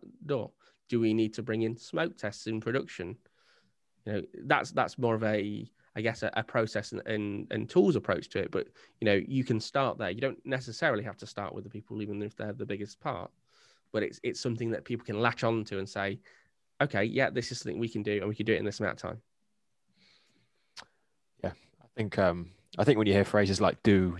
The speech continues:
Speaker 2: DevOps" or "go and do Agile," it's, it tends to be a failure to recognize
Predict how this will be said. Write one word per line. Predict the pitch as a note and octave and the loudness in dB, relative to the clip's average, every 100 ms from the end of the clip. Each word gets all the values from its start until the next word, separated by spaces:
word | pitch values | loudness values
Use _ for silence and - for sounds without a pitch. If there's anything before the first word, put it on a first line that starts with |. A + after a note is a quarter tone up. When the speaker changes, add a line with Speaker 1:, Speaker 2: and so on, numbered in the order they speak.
| - | 2
Speaker 2:
DevOps" | G2 F#2 D#2 - | 4 4 2 2
or | E2+ D#2 - | 2 2 4
"go | F#2+ | 2
and | F2+ F2+ | 2 2
do | G2 F#2 | 2 4
Agile," | F#2 - E2+ C#2+ | 4 2 2 2
it's, | E2+ - - | 0 -4 -6
it | - G2+ - _ _ | -4 -6 -8 _ _
tends | - C3 B2 | 0 0 0
to | - | -2
be | G#2+ G2 | 2 2
a | |
failure | - - A#2+ A2+ G#2+ | 0 4 6 8 6
to | G2 G#2 | 4 2
recognize | G2+ - - G2+ F#2 F2+ F2+ | 0 -2 -6 -4 -2 -2 -6